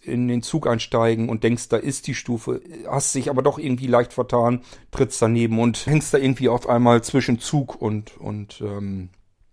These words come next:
Bahnsteig oder irgendwie sowas. In, also man malt sich, das ist das Problem ja immer, man malt sich ja immer das Schlimmste aus, was passieren kann, wenn man Dinge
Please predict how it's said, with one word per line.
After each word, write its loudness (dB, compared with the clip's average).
Bahnsteig 2
oder 0
irgendwie -2
sowas. -2
In, -4
also -4
man 4
malt 4
sich, -10
das -2
ist -6
das -4
Problem 0
ja 0
immer, -4
man -2
malt 0
sich -10
ja -2
immer -4
das -6
Schlimmste -2
aus, -4
was -2
passieren -4
kann, -4
wenn 2
man 0
Dinge 0